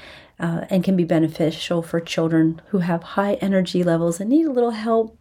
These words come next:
with focus and attention during some of their activities. I had one of those, by the way. <laughs> I guess,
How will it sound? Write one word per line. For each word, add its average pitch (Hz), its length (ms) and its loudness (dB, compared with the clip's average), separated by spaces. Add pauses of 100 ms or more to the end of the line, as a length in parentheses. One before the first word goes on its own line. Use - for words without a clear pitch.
(160)
with 196 440 2
focus 180 400 2
and 180 100 4
attention 180 540 0
during 170 320 2
some 175 280 2
of 160 120 0
their 165 160 2
activities. - 800 -8 (2000)
I 180 80 -4
had 170 240 -2
one 175 140 2
of 160 80 -4
those, - 280 -2
by 143 160 -6
the - 80 -4
way. - 200 -4 (180)
<laughs> - 0 - (840)
I 247 80 0
guess, 240 300 0